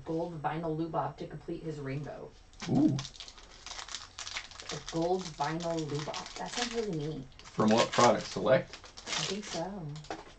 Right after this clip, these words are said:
Speaker 2: Hmm. We got our f-, well, oh no, these have spacers in 'em. But this is not a spacer. So our hit is gonna be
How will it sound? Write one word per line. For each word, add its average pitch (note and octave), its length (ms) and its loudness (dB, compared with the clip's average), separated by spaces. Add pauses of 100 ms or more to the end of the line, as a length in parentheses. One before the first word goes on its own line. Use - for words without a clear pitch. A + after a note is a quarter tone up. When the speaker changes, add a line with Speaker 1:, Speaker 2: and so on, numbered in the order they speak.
(420)
Speaker 2:
Hmm. C3+ 160 2 (1000)
We G#2+ 100 0
got A2+ 100 4
our G#2 80 2
f-, - 160 -10 (120)
well, B2 300 12
oh A#2 140 10
no, A2 140 8
these A2 180 4
have - 160 2
spacers - 440 -4
in G2 60 -8
'em. - 160 -10 (1080)
But G3 140 0
this G3+ 140 2
is F#3+ 100 -2
not F#3+ 160 2
a - 40 -6
spacer. - 360 -10 (140)
So - 240 -8
our G#2+ 120 0
hit G#2+ 200 0
is G#2 120 -2
gonna G#2+ 180 2
be G#2 480 2